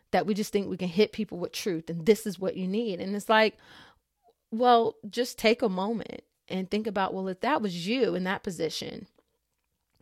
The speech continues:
and you're dealing with someone who is trying to fi-,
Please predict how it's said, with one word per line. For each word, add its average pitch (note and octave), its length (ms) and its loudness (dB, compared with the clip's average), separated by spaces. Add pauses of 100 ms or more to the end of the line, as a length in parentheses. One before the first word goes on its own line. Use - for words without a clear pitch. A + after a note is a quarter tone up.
and E3+ 160 -4
you're A#3 180 10
dealing F3 420 0
with - 140 -8
someone E3 500 -6 (800)
who F3 540 0 (1400)
is - 200 -2
trying G3 560 0
to F3+ 420 -2 (400)
fi-, - 160 -10